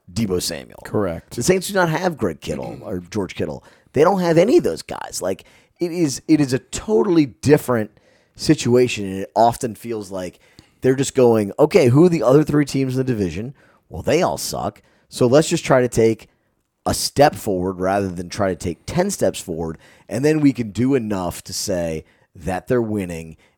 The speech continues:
Speaker 1: and that they're a good franchise and that they're back on stable ground 'cause they can hang another division championship banner that no one cares about anymore."
Speaker 2: I think the Saints fan base would rather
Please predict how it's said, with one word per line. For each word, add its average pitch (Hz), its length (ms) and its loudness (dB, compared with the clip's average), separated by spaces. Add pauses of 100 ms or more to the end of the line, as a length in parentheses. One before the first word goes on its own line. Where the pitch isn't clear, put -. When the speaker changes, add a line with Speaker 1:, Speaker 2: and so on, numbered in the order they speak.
Speaker 1:
and 98 240 -6
that 90 200 -8
they're 90 260 -4
a 73 60 -10
good 90 360 -6
franchise 82 800 -8
and 85 160 -14
that 80 100 -12
they're 80 120 -10
back 90 320 -8
on 95 100 -6
stable 95 380 -4
ground 82 360 -14
'cause 82 200 -12
they 85 80 -10
can 73 140 -18
hang 92 300 -10
another 82 380 -10 (320)
division 95 540 -10
championship 80 560 -16
banner 69 360 -14 (260)
that - 200 -14
no 92 460 -4
one 95 260 -4
cares 73 300 -10
about - 180 -16
anymore." - 460 -20 (560)
Speaker 2:
I 156 140 -2
think 247 280 0
the 160 140 4
Saints 151 340 2
fan 131 380 2
base 135 520 0 (440)
would 110 340 4
rather 107 800 6